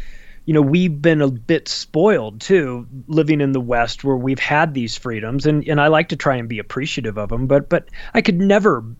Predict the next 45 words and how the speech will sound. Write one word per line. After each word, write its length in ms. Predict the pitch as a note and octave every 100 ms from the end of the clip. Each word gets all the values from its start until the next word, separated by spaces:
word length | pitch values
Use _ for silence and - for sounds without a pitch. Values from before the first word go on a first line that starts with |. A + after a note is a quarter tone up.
| - -
appreciate 580 | - D#3 C3 C#3+ B2+
my 160 | C#3 B2
freedom 380 | - C#3 B2 B2
the 80 | A#2+
way 200 | A#2+ A#2
somebody 440 | - C3 B2 B2
that 180 | A#2 A2+
has 240 | A#2+ A2
escaped 420 | A#2+ - C#3+ A#2
from 160 | - B2
North 260 | A#2+ A#2 -
Korea 420 | A2+ A#2 G3+ G#2+
can 120 | B2+
appreciate 540 | A2+ - G#2+ A#2 G2+
freedom. 380 | - G#2+ A2 D3
I, 100 | C3+ C#3+
I'd, 140 | B2+ A#2
I'd 160 | C#3 B2
love 300 | B2+ F#3+ F3+
to, 240 | - A2+
but 180 | B2+ C#3
it, 160 | C3 -
I 60 | C#3
just, 380 | - C#3 - - - - - - _
you 80 | E3
just 220 | D#3 E3+
can't. 340 | - G3 F#3 - -
So, 400 | - E3 D#3 D3+ - - -
so 200 | - F3+
we've, 400 | D#3+ F3 F3+ D3+ -
we've 180 | E3+ E3
also 320 | E3+ F#3 G#3+
been 600 | E3+ F3+ E3+ E3 D#3+ D3+
kind 320 | - F3 E3
of 180 | D3+ C3+
feasting 720 | - F#3 F#3 - - D#3 C3+
for 200 | - C#3+
a 60 | C3+
long 460 | C3+ C#3 D3 D#3
time, 640 | D3 - F3+ D#3+ B2+ B2 B2+
many 280 | C#3+ D3+ D3+
generations, 800 | D#3 D3+ D3 D3 F#3 B2+ A2 B2+
on 140 | B2+
this 180 | B2+ -
free, 640 | - C3+ C3 C#3 C#3+ D3